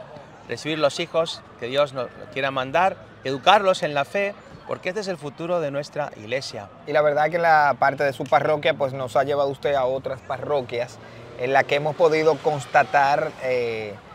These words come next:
Speaker 2: la necesidad que tienen la, las parejas, las familias de ser reconstruidas en
Speaker 1: Sí.
Speaker 2: su humanidad, porque han sido tocadas en su humanidad, en su vientre. Y bueno, gracias, Padre, de verdad, nosotros hemos sentido muy acogidos y gracias también por hacernos vivir esta experiencia en el día de hoy.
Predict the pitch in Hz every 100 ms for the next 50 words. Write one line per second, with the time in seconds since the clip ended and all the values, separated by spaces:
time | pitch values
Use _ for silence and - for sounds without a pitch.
0 | - - - - - 147 156 165 143 165
1 | 170 151 160 156 147 139 123 117 104 123
2 | 120 127 120 131 135 131 131 117 123 117
3 | 127 127 127 123 113 123 - 147 139 143
4 | - 135 - 131 139 147 139 120 113 -
5 | - 127 131 117 214 220 170 151 131 120
6 | 117 113 - - - - 139 131 151 180
7 | 175 175 143 151 160 147 156 139 135 131
8 | 147 147 139 - 139 127 127 143 147 147
9 | 143 143 131 - - - - - 131 143
10 | 143 117 - - - 120 147 151 139 143
11 | 139 139 131 135 135 131 139 139 139 135
12 | 131 131 127 135 135 131 120 143 156 151
13 | 147 123 139 156 151 143 143 139 131 131
14 | 131 139 139 131 143 - 156 202 180 175
15 | 156 156 139 127 120 131 139 139 131 131